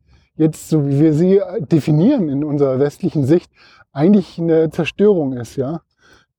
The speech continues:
Eine Zerstörung von unseren Lebensgrundlagen und, äh, dass sich so viel daraus ableitet, was, was uns jetzt dann halt das Leben so erschwert in, ja, also das, ähm,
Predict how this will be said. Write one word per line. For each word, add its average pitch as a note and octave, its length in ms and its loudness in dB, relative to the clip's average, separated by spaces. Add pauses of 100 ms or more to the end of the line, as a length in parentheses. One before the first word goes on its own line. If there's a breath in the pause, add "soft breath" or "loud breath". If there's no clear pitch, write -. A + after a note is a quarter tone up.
Eine C#3+ 320 0
Zerstörung F3+ 500 2
von F3+ 180 -2
unseren E3 260 2
Lebensgrundlagen C3 840 -2
und, C#3 320 -4
äh, C#3+ 300 2
dass C#3+ 240 -2
sich C3+ 140 -10
so G3 160 2
viel F3+ 200 0
daraus D3+ 320 0
ableitet, E3 600 -2 (540 loud breath)
was, D3+ 460 -4
was D3 180 -2
uns E3+ 240 2
jetzt - 380 0
dann D#3+ 220 2
halt D#3 160 0
das D3+ 140 0
Leben E3+ 420 0 (240)
so D#3 140 0
erschwert C#3+ 460 -2
in, C3 280 -6 (840 soft breath)
ja, D3 240 0
also D3 220 0
das, D#3+ 260 0
ähm, D#3 460 0